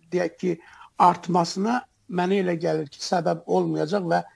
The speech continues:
mənim ehtimallarımdan biri budur ki, biz yaxın,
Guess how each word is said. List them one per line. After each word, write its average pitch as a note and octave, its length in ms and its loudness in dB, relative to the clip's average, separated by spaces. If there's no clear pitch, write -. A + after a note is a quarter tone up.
mənim A#3 420 6
ehtimallarımdan F3 1160 0
biri E3 280 0
budur D#3+ 340 -2
ki, A3+ 240 2
biz G3+ 320 6
yaxın, F#3+ 680 4